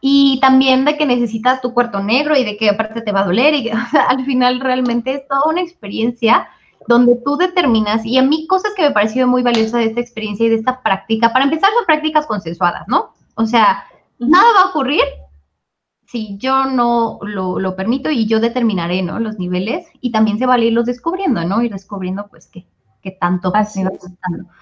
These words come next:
Speaker 1: Platícanos
Speaker 2: Sí,
Speaker 1: un
Speaker 2: de
Speaker 1: poco de la palabra de seguridad.
Speaker 2: Ok, de hecho, de hecho, a ver, la palabra de seguridad es parte de, eh, pues, alguno de los principios que hay dentro del B D S M, ¿no? Que tiene que ser un B D S M sensato, que tiene que de ser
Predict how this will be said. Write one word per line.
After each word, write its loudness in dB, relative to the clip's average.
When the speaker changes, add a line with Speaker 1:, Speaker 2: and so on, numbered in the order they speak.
Speaker 1:
Platícanos 0
Speaker 2:
Sí, 4
Speaker 1:
un 4
Speaker 2:
de 8
Speaker 1:
poco 2
de -4
la 2
palabra 4
de 0
seguridad. -2
Speaker 2:
Ok, 2
de 6
hecho, 4
de 8
hecho, 2
a 4
ver, 2
la 2
palabra 4
de 2
seguridad 0
es -6
parte 4
de, 2
eh, -2
pues, -8
alguno -4
de -2
los -4
principios -6
que -4
hay -2
dentro -8
del -2
B -2
D 0
S -10
M, -2
¿no? -2
Que -4
tiene -4
que -6
ser -2
un -6
B 2
D 2
S -8
M -6
sensato, 0
que -4
tiene -4
que -2
de 0
ser -2